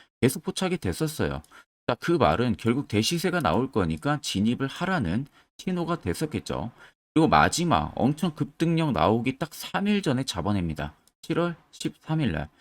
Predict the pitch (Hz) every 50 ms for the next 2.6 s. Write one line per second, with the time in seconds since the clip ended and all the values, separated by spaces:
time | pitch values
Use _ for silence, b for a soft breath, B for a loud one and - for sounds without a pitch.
0 | b b _ _ _ - 117 123 - - 165 165 165 165 165 151 143 110 90 92
1 | - - 160 156 156 147 135 139 147 151 156 127 98 90 110 - 151 147 - 156
2 | 151 147 156 143 - - - 123 127 127 107